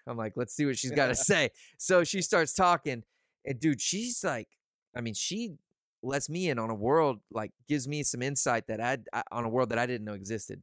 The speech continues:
Speaker 2: Yeah.
Speaker 1: There's, like, cruise ships, d-,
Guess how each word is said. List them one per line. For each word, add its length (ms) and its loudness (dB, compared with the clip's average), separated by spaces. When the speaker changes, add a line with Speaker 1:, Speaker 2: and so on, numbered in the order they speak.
Speaker 2:
Yeah. 220 -6
Speaker 1:
There's, 180 0
like, 180 -2
cruise 360 0
ships, 680 -4
d-, 80 -8